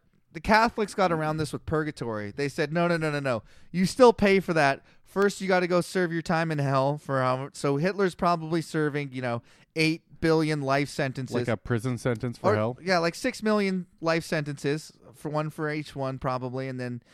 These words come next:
Speaker 1: he probably swore and did
Speaker 2: Well,
Speaker 1: some
Speaker 2: it's
Speaker 1: other
Speaker 2: more
Speaker 1: things.
Speaker 2: like a few hundred thousand, but whatever. <laughs>
Speaker 1: <laughs>
Speaker 2: I'm just kidding.
Speaker 1: And then,
Speaker 2: <laughs>
Speaker 1: so, uh, yeah, my point is procrastinated away, I guess.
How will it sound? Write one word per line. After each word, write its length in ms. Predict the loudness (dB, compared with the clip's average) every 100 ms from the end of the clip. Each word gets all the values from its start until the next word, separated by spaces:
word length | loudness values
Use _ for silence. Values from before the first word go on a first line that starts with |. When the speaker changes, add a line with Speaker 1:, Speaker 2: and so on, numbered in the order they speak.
| _
Speaker 1:
he 100 | -8
probably 440 | 2 4 4 2 0
swore 380 | -2 -2 0 0
and 80 |
did 80 | 0
Speaker 2:
Well, 40 | 2
Speaker 1:
some 80 | 2
Speaker 2:
it's 100 | 2
Speaker 1:
other 40 |
Speaker 2:
more 160 | 2 0
Speaker 1:
things. 100 | 0
Speaker 2:
like 200 | -2 -6 -10
a 120 | -16
few 140 | -8 -6
hundred 220 | -6 -8
thousand, 380 | -8 -8 -12 -12
but 120 | -10
whatever. 320 | -10 -10 -12 -16 _ _
<laughs> 140 | -16 -12
Speaker 1:
<laughs> 100 | -12
Speaker 2:
I'm 80 | -12 -14 -16 -16 -16 -8 -8 -8 -14 -10 -10 -10 -12
just 160 | -16 -6
kidding. 260 | -4 -2 -2
Speaker 1:
And 220 | -2 2
then, 320 | 4 4 2 2 -2 -2 -6 -8
Speaker 2:
<laughs> 540 | -12 -14 -18 _ -20
Speaker 1:
so, 300 | 0 4 4 0 -12 -20 _ _ _ _ _ _ _
uh, 420 | -4 0 2 2 2
yeah, 220 | 4 4
my 120 | 2
point 400 | -2 0 0 -2
is 600 | 0 2 4 4 0 -8 -20 _ -20
procrastinated 600 | -8 -4 -4 -4 -6 -6
away, 280 | -6 -6 -6
I 80 | -6
guess. 400 | -8 -8 -10